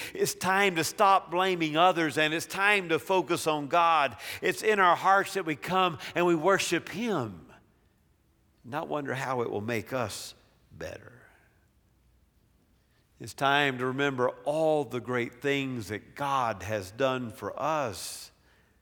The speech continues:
and to get up and to dare walk again. No,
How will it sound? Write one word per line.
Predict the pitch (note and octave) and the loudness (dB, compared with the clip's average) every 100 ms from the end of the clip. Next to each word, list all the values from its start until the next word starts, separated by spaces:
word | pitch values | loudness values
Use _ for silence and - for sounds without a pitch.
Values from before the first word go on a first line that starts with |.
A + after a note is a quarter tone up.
| _ _ _ _ _ _ _ _ - | _ _ _ _ _ _ _ _ -8
and | B2 G#2+ | -6 -6
to | G#2+ | -8
get | B2+ B2 C3 | -4 -2 0
up | E3+ A2 - - - _ _ _ _ _ _ _ _ _ | 0 -2 -8 -20 -20 _ _ _ _ _ _ _ _ _
and | A#2+ A#2+ | -8 -4
to | B2 | -4
dare | G#2 D3+ D#3 D3 | -2 2 4 4
walk | C3+ A#2 B2 F3 E3+ - | 0 -4 -4 -4 -4 -6
again. | A2+ G#2 G2 F#2+ A#2+ A#2 | -6 -4 -4 -6 -10 -6
No, | F3+ F3 D#3 A2+ F#2+ | -2 2 2 0 -4